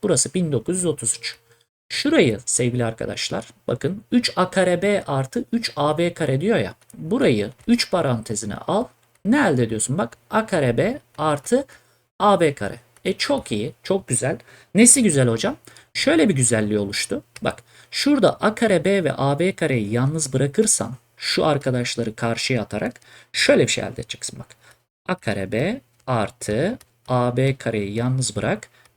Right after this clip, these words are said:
İki bin yirmi ikinin yanına yolla bu arkadaşları. Eksi bir tane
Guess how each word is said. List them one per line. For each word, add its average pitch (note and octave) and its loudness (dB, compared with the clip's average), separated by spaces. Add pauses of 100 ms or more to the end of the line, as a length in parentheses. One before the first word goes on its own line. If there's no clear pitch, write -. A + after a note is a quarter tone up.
İki D#3 -2
bin C#3+ 2
yirmi C3 2
ikinin C3 0 (160)
yanına C3 2
yolla G#2 0
bu G2+ -4
arkadaşları. A2 -4 (200)
Eksi F#3+ 2 (540)
bir A#3+ 6
tane A2 -2